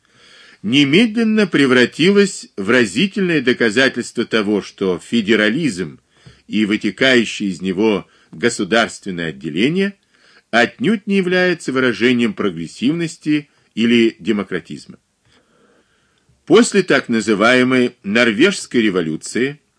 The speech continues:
которая состояла в смещении и удалении из Норвегии шведского короля, норвежцы преспокойно выбрали себе другого короля, формально отвергнув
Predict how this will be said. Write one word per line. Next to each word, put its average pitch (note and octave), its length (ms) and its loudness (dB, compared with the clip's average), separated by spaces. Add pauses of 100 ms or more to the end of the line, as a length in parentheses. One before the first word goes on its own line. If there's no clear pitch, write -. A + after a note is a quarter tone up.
(180)
которая D3+ 400 -2
состояла A2+ 880 2 (380)
в - 80 -18
смещении B2 1040 -2
и G#2 100 -6
удалении A2 540 0
из F2 140 -6
Норвегии F#2 560 -2
шведского F2+ 580 -4
короля, D#2 500 -8 (840)
норвежцы G3+ 640 0
преспокойно G3+ 720 -2
выбрали F3 540 0
себе F#3 260 -2
другого F3+ 460 0
короля, D2+ 480 -8 (420)
формально F#3+ 720 2
отвергнув A2+ 920 -2